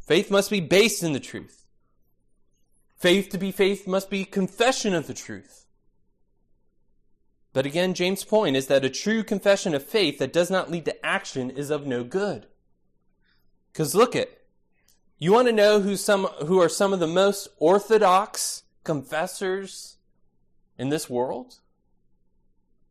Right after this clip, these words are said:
The demons. The demons are orthodox.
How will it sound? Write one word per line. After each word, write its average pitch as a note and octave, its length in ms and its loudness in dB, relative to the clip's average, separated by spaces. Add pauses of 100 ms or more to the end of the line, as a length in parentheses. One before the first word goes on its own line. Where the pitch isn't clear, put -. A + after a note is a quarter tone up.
(600)
The A#2 100 -8
demons. B2+ 760 -10 (1600)
The D3+ 100 0
demons E3 680 -4 (140)
are G3 180 6
orthodox. E3+ 1000 0